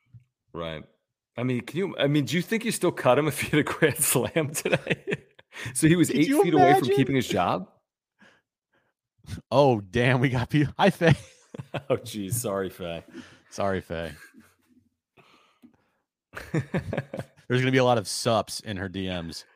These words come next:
Speaker 1: <laughs> Um, here's the thing. You can stream on TikTok. Did you realize this, Jim? You have to wa-, have one thousand followers to stream live on TikTok.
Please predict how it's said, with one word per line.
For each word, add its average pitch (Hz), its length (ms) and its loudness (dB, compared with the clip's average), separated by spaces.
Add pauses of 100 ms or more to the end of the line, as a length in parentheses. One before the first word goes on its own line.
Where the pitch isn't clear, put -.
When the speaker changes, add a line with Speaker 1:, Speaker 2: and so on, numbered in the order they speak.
(1160)
Speaker 1:
<laughs> 151 80 -2 (1200)
Um, 127 320 2
here's 196 240 4
the 202 80 -12
thing. 151 220 0
You 131 100 0
can 170 240 0
stream 160 340 -2
on 131 120 2
TikTok. 143 440 0
Did 123 140 -10
you - 100 -8
realize 156 300 0
this, 143 120 -6
Jim? 147 200 -2
You 120 80 4
have 127 100 2
to 135 80 0
wa-, 117 280 2
have 110 180 0
one 101 100 -2
thousand 98 380 -2
followers 95 420 0
to - 80 -14
stream 92 320 -6
live 85 260 -4
on 85 120 -8
TikTok. 98 480 -6